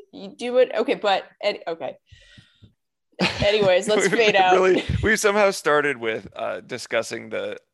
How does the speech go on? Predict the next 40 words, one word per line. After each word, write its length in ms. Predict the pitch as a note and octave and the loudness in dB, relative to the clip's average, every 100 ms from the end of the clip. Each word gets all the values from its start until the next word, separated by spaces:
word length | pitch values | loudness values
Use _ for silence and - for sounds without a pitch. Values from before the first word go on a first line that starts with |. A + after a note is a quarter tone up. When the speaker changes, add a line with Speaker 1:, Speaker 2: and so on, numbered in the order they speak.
| - | -6
Speaker 2:
uh, 220 | A#2+ F#2+ - | -4 -4 -6
Huskies 420 | - B2+ - A2 | -10 -12 -10 -14
play 220 | - A2 G#2+ | -10 -8 -6
calling 400 | A2 G#2 G#2 F#2+ | -4 -2 -2 -6
and 140 | B2+ | -4
really 200 | C#3 C3 | -2 -2
brought 300 | A#2+ A#2+ A2 | -2 -2 -2
it 120 | G#2+ | -4
down 280 | A2 G#2 G#2+ | -8 -8 -10
from 160 | G#2+ G#2 | -14 -10
there 260 | G2 F#2 | -8 -8
emotionally. 560 | G#2+ - A2+ - - - | -10 -12 -14 -14 -14 -14
Speaker 1:
It's 180 | - - | -14 -8
like, 360 | F3 D#3+ D#3+ - | -4 -6 -8 -8
yeah. 80 | - | -4
Speaker 2:
Uh, 240 | - - - _ - | -4 -4 -12 _ -6
to, 220 | C#3 G#2+ - - _ - | -6 -6 -16 -20 _ -6
we're 180 | D#3+ | -2
like, 200 | C#3+ B2+ - | 0 0 -4
that 320 | B2+ D#3 D#3 | -6 -4 -4
was 120 | C#3+ | -2
Speaker 1:
Please. 20 | |
Speaker 2:
the, 260 | C#3 C3 A2 | -2 -2 -2
the, 380 | B2 A#2+ A2 - | -8 -10 -10 -14
the 280 | A#2+ A#2 G#2+ - | -14 -14 -12 -12
Speaker 1:
Yeah. 60 | - | -14
Speaker 2:
cathartic 440 | C#3 - B2 A2 | -14 -6 -4 -4
high 220 | - G#2+ G#2+ | -8 -10 -10
point 300 | - F#2 - | -10 -16 -16
of 160 | G2 | -18
the 160 | A2 G#2 - | -18 -20 -20
evening 420 | B2 - F2 F#2 | -20 -18 -20 -20
and 120 | - - | -18 -8
Speaker 1:
Yeah. 240 | F#3+ D#3 | -4 -2
Speaker 2:
got 120 | - | -4
down 160 | G#2 G#2+ | -12 -16
to 60 | |
something 260 | A#2+ - G#2+ | -20 -20 -20
even 200 | G2+ - | -20 -18
worse. 220 | F#2 - | -16 -18